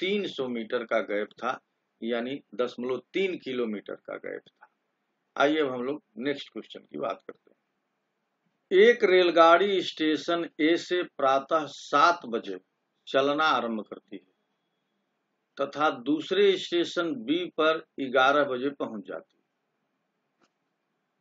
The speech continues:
दूसरी रेलगाड़ी स्टेशन B से प्रातः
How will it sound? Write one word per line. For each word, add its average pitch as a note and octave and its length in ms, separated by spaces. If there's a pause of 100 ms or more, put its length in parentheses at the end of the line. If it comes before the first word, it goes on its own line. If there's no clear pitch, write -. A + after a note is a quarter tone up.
(280)
दूसरी G#3+ 480
रेलगाड़ी D3 800 (880)
स्टेशन E3+ 680 (120)
B G3+ 220
से A#2+ 260 (1700)
प्रातः E3+ 480